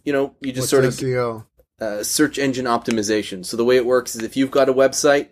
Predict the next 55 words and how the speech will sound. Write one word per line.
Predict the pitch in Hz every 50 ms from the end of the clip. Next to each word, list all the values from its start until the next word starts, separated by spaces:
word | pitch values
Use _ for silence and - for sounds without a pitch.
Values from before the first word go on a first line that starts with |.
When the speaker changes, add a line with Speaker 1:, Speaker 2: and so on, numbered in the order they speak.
| _ _ _ _ _ _ _ _
Speaker 1:
and | - 117 117 117 117 120 - -
I | 117 127 139 135
link | 135 139 139 135
to | - - 139
it | - -
from | - 117
my | 113 117 123 139 143
website, | 143 151 151 151 - - 170 165 170 160 -
that's | 127 123 -
called | - - 123 113 107
a | 117
backlink. | - 123 135 143 135 - - 160 156 156 156 - - -
And | - 120 117 113
the | 110
more | 117 127 131 139 139 143 143 139 135
links | 131 123 131 135 135 127 - -
that | - 113 98
happen | 107 123 127 131 - 127 117
back | 120 120 127 123 -
and | 131 123 -
forth | 123 123 117 120
from | - 117
websites | 120 147 165 160 - - 147 135 135 -
like | 131 123 -
that, | - 135 131 131 127 - _ _ _ - - _ _ _ _
it | - 127 127 123 _ -
raises | 120 117 123 143 151 151 143 139 127 127
you | 135 135 135
up | 131 131 -
in | 123 120
the | 120
Google | 117 127 135 120 120 117 117
rankings. | 127 135 143 135 - 139 131 131 131 123 - - -
So, | - - 117 110 110 110 107 104
uh, | 110 120 - 120 120
the | 123 120 107
place | - - 143 139 135 - -
to | 147 117
be, | 107 123 123 117 117 110
a-, | 107 -
anytime | 120 120 107 120 123 127 123 - 139 131 123
anybody | 120 131 123 131 131 127 120
searches | - 123 123 - 113
for | - 113 110
anything | 120 131 127 131 120
on | 120 117 110
Google, | 135 139 147 135
is | 120 123
you | 120 120
wanna | 117 120 123 123 120
be | 117 123
on | 123 120
that | 117 104 101
first | - - 127 123 120 - -
page. | 120 113 101 87 - - - _